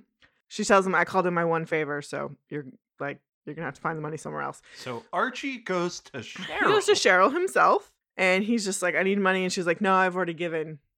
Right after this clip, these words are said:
Speaker 1: I've, I've done my part."
Speaker 2: Yeah.
Speaker 1: And Archie is, "Well, you know, I just thought that since Jason was a bulldog, you would wanna contribute to that." And she goes, "How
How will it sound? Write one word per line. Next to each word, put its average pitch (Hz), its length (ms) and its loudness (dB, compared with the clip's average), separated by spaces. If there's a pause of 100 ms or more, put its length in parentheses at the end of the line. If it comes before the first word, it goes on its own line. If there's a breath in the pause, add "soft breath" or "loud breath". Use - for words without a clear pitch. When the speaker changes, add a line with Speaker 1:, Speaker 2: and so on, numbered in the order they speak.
Speaker 1:
I've, 196 200 -2 (140)
I've 190 160 0
done 180 180 2
my 170 140 0
part." - 520 -8 (180)
Speaker 2:
Yeah. 156 100 2
Speaker 1:
And 190 280 -4 (400 soft breath)
Archie 220 600 4 (300)
is, 202 120 -14
"Well, 190 220 -4
you 185 60 -2
know, 185 80 0
I 175 80 0
just 170 160 -8
thought 165 260 -2
that - 180 -6
since - 360 -10
Jason 220 400 2
was 180 160 -4
a 175 40 -2
bulldog, 156 560 -4
you 165 200 -8
would 156 180 -8
wanna 156 260 -4
contribute 151 840 -8
to 185 140 -10
that." 147 340 0
And 170 160 -4
she 220 80 0
goes, 180 160 2 (260 loud breath)
"How 320 280 6